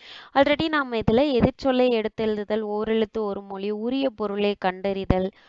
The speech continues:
ஒரு பொருள் தரும் பல சொற்கள், பொருந்தாத சொல்லை கண்டறிதல், ஒரு பொருள் பன்மொழி, இரு பொருள் தரும் சொற்கள், ஒரு சொல்லிற்கு இணையான வேறு சொல் அறிதல்,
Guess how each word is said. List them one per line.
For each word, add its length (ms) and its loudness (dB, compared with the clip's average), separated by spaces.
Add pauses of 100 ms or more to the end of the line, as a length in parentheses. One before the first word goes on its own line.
(200)
ஒரு 220 0
பொருள் 300 0
தரும் 300 0
பல 260 0
சொற்கள், 500 -6
பொருந்தாத 540 2
சொல்லை 340 -2
கண்டறிதல், 600 0
ஒரு 220 -2
பொருள் 320 -6
பன்மொழி, 540 -6
இரு 200 0
பொருள் 340 -6
தரும் 280 -6
சொற்கள், 460 -2 (380)
ஒரு 220 6
சொல்லிற்கு 600 2
இணையான 480 0 (400)
வேறு 300 8
சொல் 280 0
அறிதல், 520 2